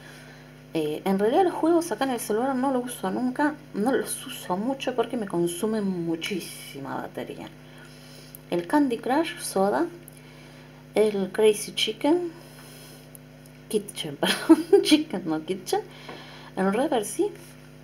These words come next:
Reversy, perdón, y el Pet Rescue, Rescue,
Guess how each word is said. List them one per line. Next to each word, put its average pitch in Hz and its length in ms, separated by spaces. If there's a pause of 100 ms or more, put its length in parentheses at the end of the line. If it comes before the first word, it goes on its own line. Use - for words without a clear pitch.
(760)
Reversy, 156 480
perdón, - 560
y 175 60
el 170 100
Pet 196 300
Rescue, 247 480 (500)
Rescue, 381 480